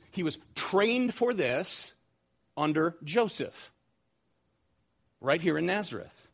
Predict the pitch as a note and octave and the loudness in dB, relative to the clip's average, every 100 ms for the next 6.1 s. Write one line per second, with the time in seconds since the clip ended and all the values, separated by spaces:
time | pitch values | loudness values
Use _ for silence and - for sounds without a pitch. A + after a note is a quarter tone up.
0 | _ _ _ _ _ _ _ - - G#3 | _ _ _ _ _ _ _ -10 4 4
1 | G3 F3 A3 C4 A#3+ F3+ E3+ D3 A3+ E3+ | 4 0 2 4 4 0 0 2 2 0
2 | C3+ C3+ D3+ C#3+ G#2 G2 A2 - - E3+ | -2 0 2 0 -2 -10 -8 -8 -4 -6
3 | - - A2 G#2 - - - - A3+ A3 | -6 -8 -8 -8 -12 -16 -12 -2 -2 0
4 | E3+ - _ _ - - F3 F3 D#3 C3+ | -2 -2 _ _ -6 -4 -2 0 0 0
5 | G#2+ A2 - C3 F#2 D#2 F2+ - - - | -4 -12 -12 -10 -10 -10 -16 -16 -12 -12
6 | - | -12